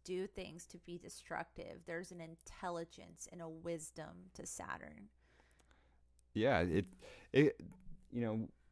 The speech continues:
Speaker 2: this is an interesting topic to, you know, we can elaborate on Saturn all night. Um, but it's worth considering how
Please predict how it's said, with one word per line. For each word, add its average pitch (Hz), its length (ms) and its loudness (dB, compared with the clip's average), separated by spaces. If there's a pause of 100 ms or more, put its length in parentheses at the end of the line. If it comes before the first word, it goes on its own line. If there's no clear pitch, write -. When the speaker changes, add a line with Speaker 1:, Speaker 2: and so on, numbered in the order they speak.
(540)
Speaker 2:
this 113 260 -2
is 117 100 2
an 104 140 6
interesting 98 840 2 (1300)
topic 107 520 8
to, 90 200 0 (460)
you 101 120 4
know, 85 140 4
we 92 140 2
can 107 120 2
elaborate 87 600 6
on 87 200 2
Saturn 87 600 2 (400)
all 92 160 8
night. 92 600 6 (640)
Um, 87 440 4 (180)
but 90 220 0
it's 98 180 0
worth 110 260 10
considering 101 840 2 (1160)
how 95 720 8